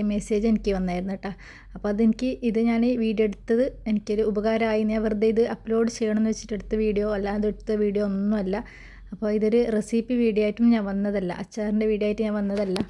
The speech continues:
ഇതുപോലെ കമന്റ് ഇടുന്നവരോടൊന്നും എനിക്ക് പറയാനില്ല കേട്ടോ. കാരണം നമ്മൾ,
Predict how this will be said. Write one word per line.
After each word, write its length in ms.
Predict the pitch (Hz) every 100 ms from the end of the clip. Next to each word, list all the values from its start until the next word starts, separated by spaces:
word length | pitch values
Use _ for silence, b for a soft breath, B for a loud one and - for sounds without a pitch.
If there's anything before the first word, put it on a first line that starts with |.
| - B B B _ - - B B B B -
ഇതുപോലെ 460 | 190 214 220 226 240
കമന്റ് 380 | 240 214 208 208
ഇടുന്നവരോടൊന്നും 640 | 214 214 208 208 202 208
എനിക്ക് 240 | 208 208
പറയാനില്ല 440 | 202 196 185 185 175
കേട്ടോ. 180 | 175 170 -
കാരണം 380 | 196 185 196 226
നമ്മൾ, 340 | 208 190 196